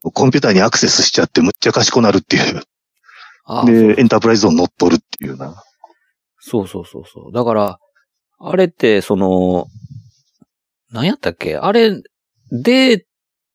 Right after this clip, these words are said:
Speaker 2: タと干渉してなんか暴走するんやったっけかな？なんか忘れたけど。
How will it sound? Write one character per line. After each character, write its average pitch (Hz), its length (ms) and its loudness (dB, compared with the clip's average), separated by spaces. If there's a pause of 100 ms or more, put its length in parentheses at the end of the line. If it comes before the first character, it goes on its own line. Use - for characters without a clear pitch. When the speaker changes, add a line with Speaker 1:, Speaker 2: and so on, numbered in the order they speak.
(420)
Speaker 2:
タ 143 240 -2
と 135 160 -4
干 175 320 -2
渉 165 240 0
し - 120 -6
て 156 140 0
な 101 140 -2
ん 101 80 -4
か - 80 -4
暴 95 200 0
走 101 200 0
す 101 100 -4
る 87 80 -6
ん 90 40 -12
や - 60 -16
っ - 40 -20
た - 100 -16
っ 73 100 -18
け - 120 -20
か 82 160 -20
な？ 90 140 -20
な 98 140 -14
ん 104 40 -10
か - 60 -12
忘 - 200 -10
れ 107 60 -12
た - 100 -16
け - 120 -18
ど。 - 260 -18